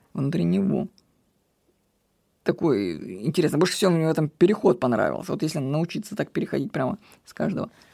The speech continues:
бодрствования, вообще замечательно будет. Многие люди это умеют, они каждый день снятся. Я думаю, у меня тоже скоро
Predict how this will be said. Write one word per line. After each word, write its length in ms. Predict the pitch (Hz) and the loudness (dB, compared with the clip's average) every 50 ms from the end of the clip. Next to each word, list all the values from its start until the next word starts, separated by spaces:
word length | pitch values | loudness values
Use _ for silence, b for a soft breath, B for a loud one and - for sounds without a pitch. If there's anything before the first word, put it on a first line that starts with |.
| b b b b b b b b b - | b b b b b b b b b -4
бодрствования, 540 | - 190 247 294 247 - - - - - 123 | -2 0 2 2 2 0 0 0 -4 -4 -4
вообще 200 | - - - 247 | -4 -4 -4 -4
замечательно 480 | - 120 120 - - - - - - | -2 -2 -2 -2 -4 -6 -6 -6 -6
будет. 160 | - - - - | -6 -4 -2 0
Многие 300 | 226 339 349 320 277 269 | 0 2 2 2 2 2
люди 220 | 220 269 254 - | 2 2 2 2
это 120 | 226 180 | 2 2
умеют, 300 | 170 175 185 214 247 220 | 2 4 4 4 4 4
они 120 | 135 131 135 | 2 2 2
каждый 300 | - 143 147 156 143 147 | 2 0 0 2 0 0
день 180 | 160 151 139 | 0 0 -2
снятся. 340 | 139 - - 214 240 - - | -2 0 0 0 0 2 0
Я 20 | 104 | 0
думаю, 200 | 139 147 135 - | 0 0 0 0
у 20 | |
меня 100 | 185 - | -2 -2
тоже 160 | - - 196 | -2 -4 -6
скоро 240 | - - - 220 208 | -6 -6 -6 -6 -6